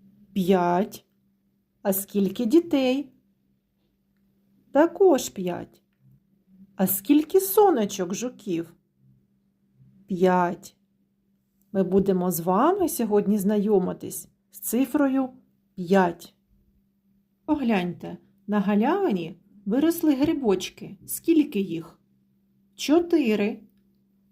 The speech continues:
Пройшов дощик, виріс ще один грибочок. Скільки всього грибочків? П'ять. Щоб утворити число п'ять, ми до чотирьох грибочків додали ще один.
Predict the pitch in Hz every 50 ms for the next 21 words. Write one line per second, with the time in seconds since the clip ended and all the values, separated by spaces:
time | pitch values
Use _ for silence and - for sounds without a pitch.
0 | _ _ - 208 208 202 - - 294 339 370 381 233 220 233 208 196 196 - -
1 | - 254 285 - - - _ _ _ - _ _ _ _ _ 190 220 240 247 285
2 | - - - - _ _ - - - - 294 294 294 285 269 233 202 196 202 202
3 | 202 202 190 196 175 175 185 175 170 - - 151 156 - _ _ _ _ _ -
4 | _ _ _ _ _ _ - - - - - 381 330 330 - 233 233 - - 190
5 | 190 190 185 170 196 190 185 175 180 170 170 - - - - - - - - _
6 | _ _ _ - _ _ _ _ _ _ _ _ _ _ _ _ _ 208 180 175
7 | 196 175 170 165 160 - - - _ - - _ _ _ _ _ _ _ _ _
8 | _ _ _ _ _ - - 220 208 208 196 208 208 196 214 220 220 233 240 233
9 | - 202 - 202 185 - - - 185 175 175 185 170 190 233 294 415 - - -
10 | - _ _ _ _ _ _ _ _ _ _ - 202 226 196 220 214 220 220 208
11 | 214 220 226 285 370 453 453 - - - _ _ - 202 185 220 214 180 185 190
12 | 185 185 - - - 165 156 - - _ _ _ _ - 208 202 226 277 330 349
13 | 370 370 370 - - - - - - 349 330 294 254 220 190 160 156 165 160 160
14 | 165